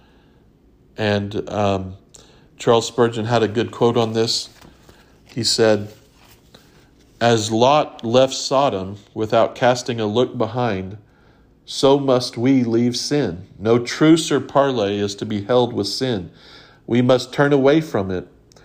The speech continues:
without hesitation and set ourselves practically to work in the opposite direction. He who neglects to do good will soon fall into evil."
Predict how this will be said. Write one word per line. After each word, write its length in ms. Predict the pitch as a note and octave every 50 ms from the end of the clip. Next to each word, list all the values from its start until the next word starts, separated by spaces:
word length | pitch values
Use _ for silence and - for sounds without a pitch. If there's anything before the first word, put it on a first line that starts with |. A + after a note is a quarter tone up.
| _ _ _ _ _ _
without 400 | - A2 A2 A2 B2 A#2+ C3+ -
hesitation 720 | C3+ C#3+ C#3 C#3 D3 C#3 - - C3+ B2+ A#2 - - A2+ G#2
and 160 | G#2 G#2 G#2
set 220 | - - C3 C3
ourselves 420 | B2+ B2+ A#2+ B2 - C3+ B2 A#2 A#2
practically 640 | - - - B2 B2+ B2+ C3 - A#2+ - - A2 G2+
to 80 | G2 G2+
work 360 | G2 G2+ A2+ A#2 A2 A2 G#2
in 100 | G2 G2
the 100 | F#2+ -
opposite 420 | - G#2 G#2 G#2 - - - - G2+
direction. 500 | A2+ A2 A2+ A2+ A2+ - - - - - - _ - - - - _ _ _ _
He 200 | - C3+ C3+ C#3
who 120 | D3 D3
neglects 520 | C3+ B2+ A#2 G2+ G#2 A2 A2+ A#2 - -
to 140 | - - A#2+
do 200 | A2 A2+ A#2 A2+
good 360 | G#2 G#2+ A#2+ B2+ A#2 G2 F#2
will 120 | G2 G2 G2
soon 380 | F#2+ - - B2+ A#2 A2 G2
fall 280 | G2 - - G2+ G2+ G#2
into 240 | G#2 G2+ G#2 - -
evil." 380 | - A#2 A#2+ A2+ G#2+ E2+ E2